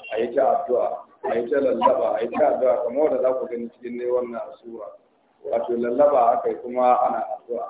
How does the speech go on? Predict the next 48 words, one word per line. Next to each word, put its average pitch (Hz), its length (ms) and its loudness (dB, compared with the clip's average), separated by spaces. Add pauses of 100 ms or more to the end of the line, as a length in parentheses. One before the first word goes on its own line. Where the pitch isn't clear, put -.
(480)
Kun 135 160 -2
gani 147 260 6
yanzu 123 220 0
ya 135 260 6
kai 135 140 2
shekara 123 520 4
arba'in, 120 340 -4
da 120 240 -4
hankali 117 460 -6
ne 113 140 -8
ya 110 160 -6
shigo 110 380 -10
shi. - 160 -14 (500)
Ya 120 240 2
gane 139 300 4
uba 127 400 4
ne 139 160 4
ba 120 240 2
makiyi 127 420 -6
ne 117 180 -10
na, 107 200 -10 (460)
ya 120 260 4
gane 135 300 2
uwa 131 440 2
ce 139 140 0
ba 117 200 -2
makiyi 120 440 -6
ya 107 240 -4
ce 110 160 -10
ta, - 80 6 (640)
ya 120 220 4
gane 131 320 4
waɗanda 117 380 -2
duk 120 140 -4
masoya 110 580 -4
ne 107 180 -8
na. - 80 -18 (400)
Qala 135 400 6
rabbi 120 300 0
awzi'ni, 110 680 -4
to, 110 160 -12
ga 113 160 -8
yana, 131 200 -2
yana 135 280 0
addu'a, 117 460 0
yana 120 240 -4
cewa, 113 220 -4
"Allah, 120 340 -2